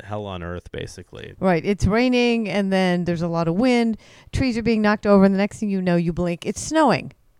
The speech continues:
Speaker 1: And then he raises his fist
Speaker 2: That's
Speaker 1: up, and the
Speaker 2: right.
Speaker 1: sky clears, and the sun turns into a baking oven and just cracks the earth. It's really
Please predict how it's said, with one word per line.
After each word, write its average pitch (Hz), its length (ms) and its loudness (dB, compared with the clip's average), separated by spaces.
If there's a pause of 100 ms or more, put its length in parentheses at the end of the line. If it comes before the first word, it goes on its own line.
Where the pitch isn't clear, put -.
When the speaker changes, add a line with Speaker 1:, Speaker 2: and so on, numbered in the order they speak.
(140)
Speaker 1:
And 131 180 -6
then 185 100 -2
he 170 120 -2
raises 131 600 -4
his 107 160 -10
fist 170 260 -4
Speaker 2:
That's 233 140 0
Speaker 1:
up, 98 180 -6
and 196 120 0
the - 100 -2
Speaker 2:
right. - 80 -6
Speaker 1:
sky 147 520 -2
clears, 98 680 -6 (380)
and 107 100 -8
the 104 60 -8
sun 131 400 -6
turns 123 280 -8
into 104 220 -8
a 92 80 -6
baking 92 800 -12 (240)
oven 95 420 -10
and 85 300 -14
just 90 160 -14 (140)
cracks 95 460 -10
the - 160 -16
earth. 87 220 -10
It's 92 160 -18 (260)
really 127 340 -6